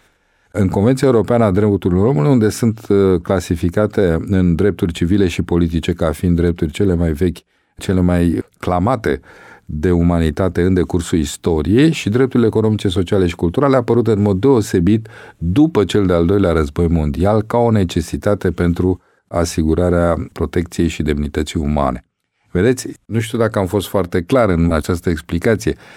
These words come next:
pentru că nuanțele sunt, uh, foarte fine, că până la urmă libertate de mișcare găsim și într-o parte, găsim și într-alta. Problema e din ce unghi o privim.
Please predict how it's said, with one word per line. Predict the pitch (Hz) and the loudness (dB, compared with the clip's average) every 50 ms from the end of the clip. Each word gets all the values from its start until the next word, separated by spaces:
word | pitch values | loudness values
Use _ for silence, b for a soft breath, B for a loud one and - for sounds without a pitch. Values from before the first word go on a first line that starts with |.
| B B B B B | B B B B B
pentru | - 98 90 85 98 95 87 | -2 -2 -2 0 0 -2 -2
că | 85 - 101 98 98 92 90 - - | -2 -2 0 2 2 0 0 -2 0
nuanțele | - 90 92 95 98 107 120 123 117 - 127 113 110 113 | 0 2 2 2 2 2 2 0 0 0 0 2 2 2
sunt, | 101 - - 113 110 107 92 - - | 0 0 0 0 0 0 0 -2 -2
uh, | - 101 98 95 87 | 0 2 2 2 0
foarte | - - - - 135 135 127 - 131 | -2 -4 -2 0 0 0 2 0 -2
fine, | 113 110 - 131 127 117 82 71 - b b b b b b b b b b b b | -2 0 2 2 2 2 2 0 -4 b b b b b b b b b b b b
că | - 101 92 | -4 -4 -2
până | - 113 104 104 | 0 0 0 2
la | 98 104 113 | 2 2 2
urmă | 113 113 120 | 2 2 2
libertate | 113 107 101 95 104 98 - 131 131 131 131 | 2 2 2 2 0 0 0 0 0 0 0
de | 110 110 107 | 0 0 0
mișcare | 95 92 - - - 127 127 123 120 | 0 0 -2 -2 0 0 2 2 2
găsim | 107 104 104 95 - 117 113 | 2 0 0 0 0 0 0
și | 107 - - | 0 0 0
într-o | 110 110 - 110 | -2 0 0 -2
parte, | 101 - 123 131 127 - 127 117 | 0 0 0 0 0 0 -2 0
găsim | 113 117 110 - 131 123 | 2 0 0 2 0 0
și | 107 - | 0 0
într-alta. | 127 120 113 123 127 123 113 113 - 69 | -2 -2 0 0 0 0 0 0 -2 -4
Problema | - - 92 87 104 104 98 110 | -2 -2 -2 0 0 0 2 2
e | 104 98 | 0 2
din | 98 101 92 | 2 0 0
ce | - - | 0 0
unghi | 113 107 107 104 107 | 0 2 2 2 0
o | 95 | 0
privim. | 98 104 107 92 92 90 76 64 | 0 0 0 0 0 0 -2 -4